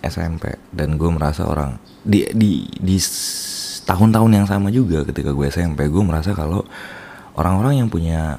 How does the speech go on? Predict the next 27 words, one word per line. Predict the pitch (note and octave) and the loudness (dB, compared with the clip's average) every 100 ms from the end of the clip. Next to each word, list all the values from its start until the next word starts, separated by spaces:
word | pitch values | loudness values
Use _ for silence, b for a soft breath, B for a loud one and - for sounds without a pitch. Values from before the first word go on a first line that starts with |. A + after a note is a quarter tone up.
| - | -6
privilege, | F#2 E2+ F2 C#2+ C#2 - - - - - - - - - - - - - - - - | -4 0 2 0 -4 -12 -20 -20 -20 -20 -20 -20 -20 -20 -20 -20 -20 -20 -20 -20 -2
hanya | F#2+ F#2 F2 | 2 4 2
mereka | F2+ A2 | 2 2
lah | G#2+ | 2
yang | F2 | 2
boleh | D#2+ D#2+ E2+ | 2 2 0
bercita-cita. | - - E2 E2 E2 D2 - - - - - - - B B B B - - - | -2 -4 -2 -2 -4 -4 -8 -12 -20 -20 -20 -20 -20 B B B B -20 -20 -2
Karena | F#2 E2+ | 2 2
mereka | D#2+ E2 A#2 | 2 0 0
masih | G2 E2+ | 0 0
punya | D#2+ D#2 | -2 -2
opportunity, | C#2+ D2 D#2+ D#2+ D#2+ D#2 | -2 -4 -2 -2 -2 -2
masih | E2+ F2 D#2 | -2 0 0
ada, | D2 D2 - | 0 0 -2
masih | E2 F2 E2 | -2 0 0
ada | D#2 D2+ D2+ - B B B B - | 0 0 -2 -4 B B B B 2
kemungkinan | F#2 F#2+ D#2+ E2 - | 6 6 6 4 2
<laughs> | F2+ | 2
untuk | - - - - - - | -2 -4 -14 -20 -20 -6
meraih | F2 - D#2+ F#2 | -2 -2 0 -2
cita-cita | F#2 F2 - E2 | 0 -2 -2 -2
tersebut | E2 E2+ E2 E2+ G#2+ | -2 -2 -2 -2 -2
dengan | G#2 F#2 G#2 | -2 -2 0
privilege | E2+ - D#2+ G2+ | 0 0 -2 0
yang | E2+ E2 | 0 0
dia | D#2+ | 0
punya. | - G#2 F2 - | 2 2 2 0